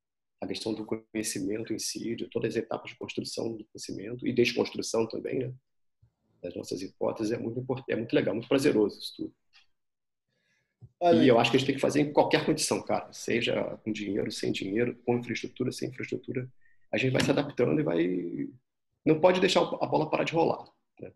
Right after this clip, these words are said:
Speaker 2: Eu concordo contigo. Eu tava, isso, isso me lembra, eu tava conversando com o Pedro lá da zoologia e ele falou assim, Cara, a gente tem que reclamar,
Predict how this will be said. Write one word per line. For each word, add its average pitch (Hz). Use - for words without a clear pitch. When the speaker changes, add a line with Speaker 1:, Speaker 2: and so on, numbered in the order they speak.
Speaker 2:
Eu 175
concordo 202
contigo. 180
Eu 180
tava, 180
isso, 143
isso 151
me 156
lembra, 147
eu 139
tava 156
conversando 147
com 131
o 107
Pedro 127
lá 110
da 104
zoologia 101
e 131
ele 151
falou 151
assim, 139
Cara, 131
a 120
gente 135
tem 196
que 202
reclamar, 165